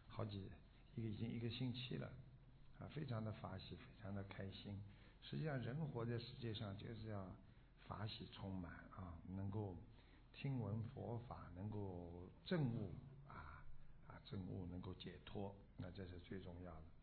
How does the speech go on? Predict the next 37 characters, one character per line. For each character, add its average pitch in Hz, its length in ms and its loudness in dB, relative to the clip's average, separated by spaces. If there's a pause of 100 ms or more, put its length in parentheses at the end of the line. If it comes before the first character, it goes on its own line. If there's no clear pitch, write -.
(1400)
那 117 120 4
么 117 520 8 (1160)
一 127 80 4
下 131 180 10
子 113 140 6
跑 107 180 0
到 110 180 6
美 98 200 6
国 95 200 2
来 87 200 4
了， 80 160 -8 (400)
嗯 - 80 2
啊， 85 340 -4
一 98 100 -2
下 104 160 2
子 92 160 -2
在 92 160 -2
加 87 220 -2
拿 85 200 -2
大， 87 340 -4 (720)
呃， 92 360 -2
实 - 180 -4
际 110 160 4
上 101 280 6
人 98 180 4
的 110 80 6
命 107 260 8
运 95 280 6
也 85 140 -4
是 - 220 -4
这 92 180 0
样， 78 140 -4 (540)
有 101 400 6
时 110 180 0
候 110 200 2
把 101 180 4
你 104 160 4